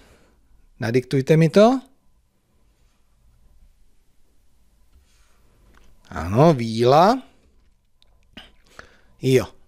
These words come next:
co dělají ty kalhoty? A to je dvo-, ostatní prádlo. Na té šňůře. Vy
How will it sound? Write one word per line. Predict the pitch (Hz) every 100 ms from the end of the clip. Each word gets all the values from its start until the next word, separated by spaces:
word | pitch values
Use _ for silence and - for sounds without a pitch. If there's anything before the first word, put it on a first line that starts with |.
| _
co | - 220
dělají | 180 117 95 90
ty | -
kalhoty? | - 110 117 117 104 92 - _ _ -
A |
to | 104 117
je |
dvo-, | 113 135 -
ostatní | 131 - 127 127
prádlo. | 107 113 101 90 78 - _ _ _ _ _ -
Na | 120
té | 123 110
šňůře. | - 110 92 78 - _ _ _ _ _ _ _ _ _ _ _ _ _ _ _ _ -
Vy | 101 120 170